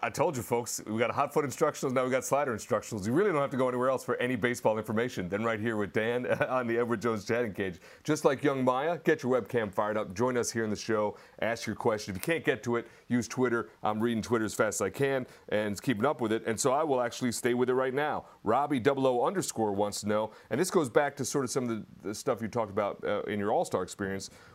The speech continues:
Was it difficult for you to be, uh, dropped right into the closer role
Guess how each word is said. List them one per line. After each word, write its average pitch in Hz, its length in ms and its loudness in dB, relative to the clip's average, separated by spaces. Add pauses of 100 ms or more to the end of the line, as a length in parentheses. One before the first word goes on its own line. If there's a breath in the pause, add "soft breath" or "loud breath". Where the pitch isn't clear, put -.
Was 139 140 2
it 147 100 -2
difficult 214 460 2
for 123 60 -2
you 120 100 2
to 117 80 -2
be, 107 240 -2 (140)
uh, 107 160 0
dropped 113 360 0
right 127 280 0
into 139 160 -2
the 113 80 -2
closer 160 580 -2
role 82 460 -4